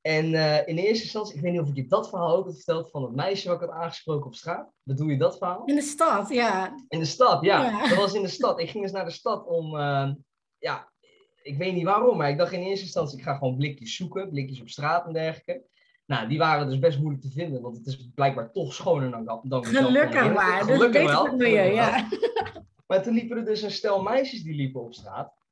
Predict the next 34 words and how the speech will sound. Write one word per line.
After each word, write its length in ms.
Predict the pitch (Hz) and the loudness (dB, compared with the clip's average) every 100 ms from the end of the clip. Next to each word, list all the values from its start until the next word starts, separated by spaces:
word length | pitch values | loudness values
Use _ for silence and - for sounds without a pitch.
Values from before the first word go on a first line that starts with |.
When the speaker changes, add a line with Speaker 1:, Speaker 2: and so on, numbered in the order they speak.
| 127 - _ | -20 -20 _
Speaker 1:
En 320 | 151 151 160 _ | -6 -4 -6 _
ik 180 | 262 180 | -4 0
dacht, 180 | 147 143 | 0 0
ik 100 | 139 | -4
vraag 280 | 165 135 | -2 -2
aan 60 | 135 | -2
die 100 | 131 | -2
meisjes, 540 | 123 113 113 - - - | -2 -6 -8 -10 -12 -10
"Hey, 140 | 254 | -8
weet 200 | 254 226 | -6 -8
je 60 | - | -6
wat, 240 | 226 220 _ _ _ | -8 -8 _ _ _
die 140 | 165 | -6
hebben 200 | 185 151 | -2 -2
blikjes 680 | 139 240 - 135 - - - - - | -2 -4 -4 -4 -4 -6 -12 -20 -14
en 120 | 214 | -10
die 80 | 208 | -6
zijn, 260 | 185 147 139 | -4 -4 -4
die 100 | 147 | -4
zijn 180 | 139 135 | -2 2
klaar. 260 | 254 202 | 2 2
Die 80 | 143 | 2
zijn 180 | 170 180 | 0 2
juist 260 | 170 165 | 2 2
aan 80 | 180 | -2
het 100 | 147 | -8
zoeken 240 | 254 240 160 | -8 -4 -2
naar 80 | |
een 60 | 139 | -2
prullenbak 420 | 247 269 - 127 | -2 -2 0 -2
volgens 280 | - 113 - | -4 -10 -12
mij." 160 | 82 - | -18 -16
Dat, 220 | 113 - | -18 -18
dat, 120 | - | -20